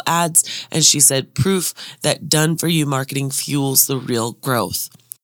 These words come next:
Another longtime member, Morag, in Canada, she summed it up perfectly. "This program saves you so much time each month.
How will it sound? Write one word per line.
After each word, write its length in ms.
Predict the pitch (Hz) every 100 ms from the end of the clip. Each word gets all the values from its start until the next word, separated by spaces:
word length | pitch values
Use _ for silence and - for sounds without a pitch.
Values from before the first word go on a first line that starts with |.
| _ _ _ -
Another 400 | 185 202 240 208
longtime 640 | 170 170 175 160 165 170
member, 400 | 147 143 135 131
Morag, 500 | 139 151 143 131 127 - _ _ -
in 160 | 156
Canada, 580 | 135 - 214 208 147 120
she 200 | 127 -
summed 300 | 180 190 190
it 80 | 156
up 120 | 139
perfectly. 600 | - 143 135 - - - - - - -
"This 220 | 185 180
program 500 | - 185 175 180 175
saves 400 | - 151 147 -
you 120 | 135
so 440 | 127 - 139 147 160
much 300 | 156 - -
time 340 | 143 135 131
each 300 | - 123 -
month. 360 | 120 110 -